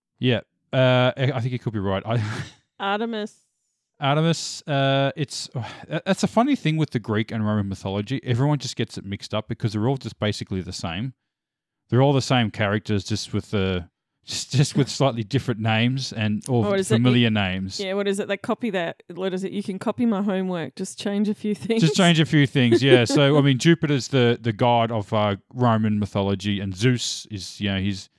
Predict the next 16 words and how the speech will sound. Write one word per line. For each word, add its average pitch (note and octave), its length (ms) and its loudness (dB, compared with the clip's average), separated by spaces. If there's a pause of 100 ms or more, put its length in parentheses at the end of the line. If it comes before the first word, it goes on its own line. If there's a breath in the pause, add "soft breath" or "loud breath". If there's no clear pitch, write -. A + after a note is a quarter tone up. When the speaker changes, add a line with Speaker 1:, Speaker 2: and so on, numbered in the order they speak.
(200)
Speaker 1:
counterpart. A2 460 0
So C3+ 80 -4
it, C3 240 -8
pretty F3+ 160 0
much F#3+ 160 2
everyone C#3 340 2
has A#2 120 2
a A#2 40 0
counterpart. G2+ 560 -2
So A2 380 0 (400)
Artemis D#3+ 640 0
was A2+ 140 -4
a A#2 60 -6
counterpart, B2 520 -2
is G#2+ 220 -2
the G#2+ 400 0